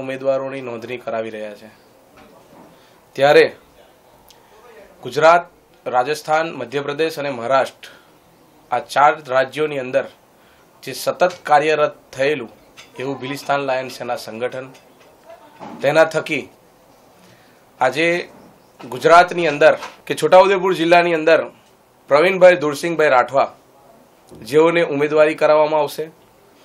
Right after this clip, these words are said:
ભરૂચ જિલ્લાની અંદર વસાવા દિનેશભાઈ રવજીભાઈ, એ પોતે ઉમેદવારી નોંધાવશે.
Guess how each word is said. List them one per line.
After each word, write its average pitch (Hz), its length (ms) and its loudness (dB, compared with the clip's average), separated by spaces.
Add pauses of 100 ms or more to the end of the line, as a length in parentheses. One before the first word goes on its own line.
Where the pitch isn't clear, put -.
(240)
ભરૂચ 175 220 4
જિલ્લાની 175 460 4
અંદર 160 240 2 (540)
વસાવા 175 480 6
દિનેશભાઈ 160 560 0
રવજીભાઈ, 143 560 -2 (560)
એ 143 80 -6
પોતે 143 320 -6
ઉમેદવારી 151 500 0
નોંધાવશે. 147 520 2